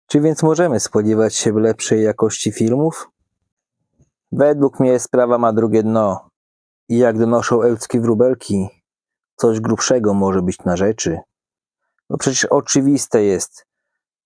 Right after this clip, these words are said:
że Rafał żyje z odcinków. I gdyby chciał uczyć się nowego programu, to by po prostu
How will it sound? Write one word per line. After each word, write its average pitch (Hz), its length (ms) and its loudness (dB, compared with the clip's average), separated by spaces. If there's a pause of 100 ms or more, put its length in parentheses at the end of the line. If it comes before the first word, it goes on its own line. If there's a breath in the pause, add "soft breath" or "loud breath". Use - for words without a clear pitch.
że 110 200 2
Rafał 120 380 2
żyje 120 280 2
z 110 60 0
odcinków. - 800 -4 (880)
I 104 140 -4
gdyby 123 420 2
chciał 123 540 0
uczyć 127 300 0
się - 140 0
nowego 135 420 2
programu, 117 640 0 (680)
to 175 120 2
by 160 120 2
po 147 140 0
prostu 135 640 0